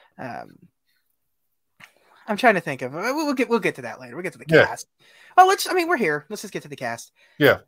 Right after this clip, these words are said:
Speaker 1: Uh, uh, Jonathan Goff is Kristoff,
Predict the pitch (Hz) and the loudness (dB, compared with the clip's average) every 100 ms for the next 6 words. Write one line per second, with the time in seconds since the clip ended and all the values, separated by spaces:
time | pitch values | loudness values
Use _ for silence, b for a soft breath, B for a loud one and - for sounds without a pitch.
0 | _ 151 135 135 135 - _ - 226 220 | _ -14 -12 -12 -14 -16 _ -4 -2 0
1 | 220 220 214 214 214 185 170 226 277 254 | 0 0 -2 -2 -4 -6 -2 0 0 -2
2 | 202 156 143 160 139 151 254 - - 147 | -8 -12 -10 -6 -4 -6 -10 -16 -16 -14
3 | - - 170 - 208 214 269 - | -14 -10 -10 -6 -6 -6 -10 -16